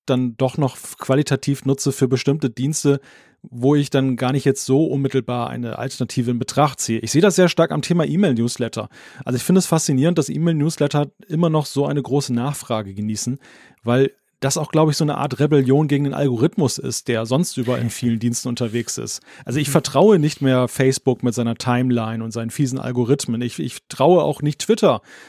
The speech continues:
Speaker 1: mit der Algorithmusansicht. Dort hätte ich aber immerhin die Möglichkeit, dann chronologisch zu sortieren.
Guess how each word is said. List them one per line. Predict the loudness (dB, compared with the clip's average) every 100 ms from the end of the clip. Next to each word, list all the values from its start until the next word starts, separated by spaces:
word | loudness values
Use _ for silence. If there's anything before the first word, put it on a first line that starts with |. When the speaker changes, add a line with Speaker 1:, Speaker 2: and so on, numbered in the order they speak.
| _
Speaker 1:
mit | -2
der | 0 0
Algorithmusansicht. | -2 0 0 0 -2 -2 -2 -2 2
Dort | 2
hätte | 2 0
ich | -2
aber | -2
immerhin | 0 0 2
die | 2
Möglichkeit, | 0 0 -4 2 2 2 -8 -20 -12
dann | 0 0
chronologisch | 2 0 4 4 2 0
zu | -2 -2
sortieren. | -2 0 2 4 0